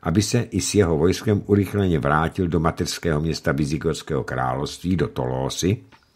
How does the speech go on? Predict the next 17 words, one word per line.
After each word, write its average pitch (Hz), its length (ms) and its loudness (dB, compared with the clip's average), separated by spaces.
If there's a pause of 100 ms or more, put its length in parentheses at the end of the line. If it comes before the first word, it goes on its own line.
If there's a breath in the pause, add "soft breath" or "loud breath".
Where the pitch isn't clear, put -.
(500 loud breath)
a - 160 -4
uplatnil 151 680 2
tam 123 260 4
svůj 113 420 6
nárok 92 420 4
na 80 120 2
nástupnictví, 95 1200 2 (640 loud breath)
aby 117 240 8
jej 113 180 10
mladší 101 380 4
bratři 78 560 0 (240)
nepředběhli, - 640 -2 (180)
kteří 80 300 2
v - 60 -6
té 92 180 2
bitvě 85 280 0
nebyli. 57 300 0